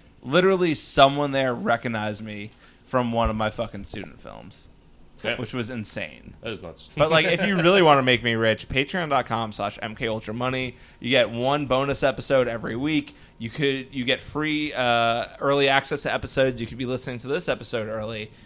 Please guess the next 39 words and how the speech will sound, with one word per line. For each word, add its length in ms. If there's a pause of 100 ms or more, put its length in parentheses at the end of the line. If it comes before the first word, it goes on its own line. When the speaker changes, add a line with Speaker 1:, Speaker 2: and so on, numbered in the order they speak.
(140)
Speaker 1:
Uh, 240
you'll 160
get 180
access 480
to 420
exclusive 520
stuff 240
like 160
Drunk 200
Mario 320
Party 320
vids 500 (400)
months 280
before 300
those 220
come 200
out, 480
or 180
just 280
exclusive 540
for 120
there 240
and 80
whatnot. 500 (260)
Grift 220
dot 220
shop, 480
get 180
an 120
M 180
K 140
Ultra 260
victim 400
shirt, 440 (220)
get 220
one 160
of 80
fucking 300
Arsene's, 840